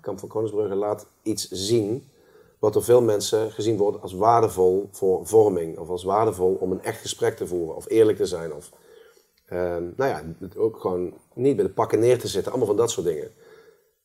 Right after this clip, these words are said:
En daar hebben we, nou, woorden voor gevonden, eh, quotes voor gevonden, programma's voor gemaakt. En het wordt nu gewoon,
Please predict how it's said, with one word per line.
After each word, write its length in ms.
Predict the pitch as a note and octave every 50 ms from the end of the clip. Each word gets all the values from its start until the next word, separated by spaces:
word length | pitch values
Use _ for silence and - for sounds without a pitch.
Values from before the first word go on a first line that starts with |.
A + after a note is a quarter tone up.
| _ _ _ _ _ _ _
En 140 | - C#3+ C3
daar 100 | A2+ G#2
hebben 200 | G#2 F#2+ F2+ F#2
we, 380 | F#2 F2 E2 D#2+ D#2 E2 - - - - _ _ _ _ _ _ _ -
nou, 220 | A2+ G2+ D#2 E2 F2
woorden 300 | E2 G2+ A#2 B2 A#2 A2
voor 120 | G#2+ A2 G2+
gevonden, 720 | G#2+ F#2+ G#2 A2+ A2 G#2+ G#2 G#2+ G#2+ G#2+ G#2 G2+ E2+ D#2+
eh, 60 | - -
quotes 400 | - B2 C3 B2+ B2+ B2+ B2 -
voor 140 | A2+ G#2+ G#2
gevonden, 760 | G2+ F#2+ G2+ G#2 G#2 G2+ G2 G2 G2 F#2+ F2+ F2 - - -
programma's 440 | - G2+ F#2+ F#2+ C3 C3+ C3+ B2 -
voor 160 | - A#2+ G#2+
gemaakt. 440 | G2+ G2+ G2+ G2 G2 G2+ G2 - - -
En 220 | - G#2 G2+ G2+ G2
het 100 | G#2+ A2
wordt 200 | C3 C3+ B2+ -
nu 100 | B2+ A2
gewoon, 420 | A2+ A2+ A2 A2 G#2+ G#2+ A2